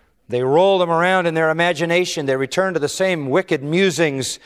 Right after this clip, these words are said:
from which they can glean illicit pleasure over and over again. They mull them over like an animal chewing the cud, bringing up the favorite evil thoughts time and time again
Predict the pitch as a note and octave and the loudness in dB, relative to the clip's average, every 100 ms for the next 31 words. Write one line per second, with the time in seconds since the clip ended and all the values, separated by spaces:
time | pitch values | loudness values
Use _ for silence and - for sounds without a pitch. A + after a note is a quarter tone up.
0 | - - - _ - C3 C3+ F3 - E3+ | -20 -20 -20 _ -6 -4 2 0 2 0
1 | D3+ D3+ C3 F3 F3 D3+ F3 - E3 - | 0 -2 0 2 2 2 2 -2 -4 0
2 | F3 D3 D3 E3+ E3 D#3+ D3+ F3+ D3+ D3 | 0 0 2 2 2 0 2 0 2 0
3 | C3+ F3 D#3+ C#3+ D#3+ F3+ E3 D#3+ E3 D#3 | 0 0 0 0 0 2 2 2 2 2
4 | D3 D3 E3 E3+ D3 - F3+ E3 C3 - | 0 -2 0 0 -2 -2 -2 -2 -4 -2
5 | F3+ C#3 C#3 F3 F3 E3 - - F3+ F3+ | -2 0 -2 -2 0 -2 -2 -2 0 2
6 | D3+ E3 D3 C3+ E3+ D#3+ - E3 E3+ D#3 | 0 0 -2 0 0 0 -2 -2 -2 -2
7 | E3+ E3 C#3+ D#3 D#3+ | -2 -2 -2 -2 -2